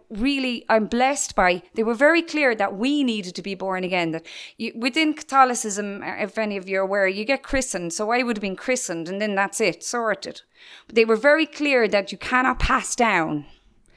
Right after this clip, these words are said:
You can't pass this down. It has to be an individual experience. So as a child, I'm listening to the Bible. And I was very young. And so for you kids here, you don't have to be a certain age.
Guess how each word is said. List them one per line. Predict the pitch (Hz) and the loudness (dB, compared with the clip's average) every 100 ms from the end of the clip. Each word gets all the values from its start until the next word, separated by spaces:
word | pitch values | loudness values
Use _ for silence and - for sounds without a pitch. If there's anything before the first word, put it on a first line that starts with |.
| _ - - - | _ -20 -18 -10
You | |
can't | 208 294 302 | -2 2 2
pass | 294 277 254 | 2 0 0
this | 240 226 | -4 -4
down. | 214 190 180 | -2 -2 -2
It | 208 | -4
has | - 254 262 - | -4 -2 -2 -4
to | 240 | -4
be | 233 202 165 151 - - - 202 | -2 -2 -2 -6 -14 -20 -10 -6
an | |
individual | 202 208 190 208 190 190 175 | -4 -4 -4 -6 -4 -4 -4
experience. | 170 - 202 180 165 156 | -6 -6 -2 0 0 -2
So | 233 | 0
as | 285 277 | 2 2
a | |
child, | 254 - 262 254 214 190 | 0 0 0 0 0 -2
I'm | 190 208 | -2 -2
listening | 240 226 202 | -2 -4 -6
to | - | -8
the | 180 | -4
Bible. | 185 180 170 156 _ _ _ _ _ _ - _ - | -2 -2 -4 -10 _ _ _ _ _ _ -20 _ -2
And | 214 208 202 - - - - | 0 2 -2 -8 -18 -20 -8
I | 180 | -6
was | 175 | -4
very | 160 247 302 | 0 2 4
young. | 196 180 339 - _ - | 4 4 2 -4 _ -8
And | 190 | -4
so | 214 196 | -4 -4
for | 196 | -6
you | 233 | -6
kids | 254 - 254 226 | -6 -4 -4 -4
here, | 233 226 240 254 - - | -6 -4 -4 -6 -12 -16
you | 180 | -12
don't | 165 214 247 | -4 0 0
have | 247 240 | 0 -4
to | 233 | -6
be | 269 254 254 - _ _ - - - | -2 0 0 -2 _ _ -20 -20 -6
a | 202 | -2
certain | - 240 - 208 | 0 0 0 -2
age. | 208 208 202 - | -2 -4 -4 -4